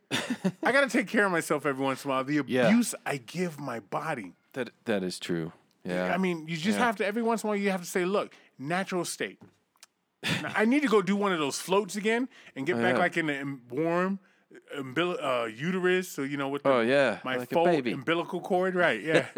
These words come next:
Speaker 1: <laughs>
Speaker 2: Do you know my?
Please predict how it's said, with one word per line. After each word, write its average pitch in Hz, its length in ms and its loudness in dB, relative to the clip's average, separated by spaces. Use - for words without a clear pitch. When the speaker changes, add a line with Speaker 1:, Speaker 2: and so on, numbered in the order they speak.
Speaker 1:
<laughs> - 1600 -12
Speaker 2:
Do 233 80 6
you 403 140 6
know 254 260 4
my? 208 260 0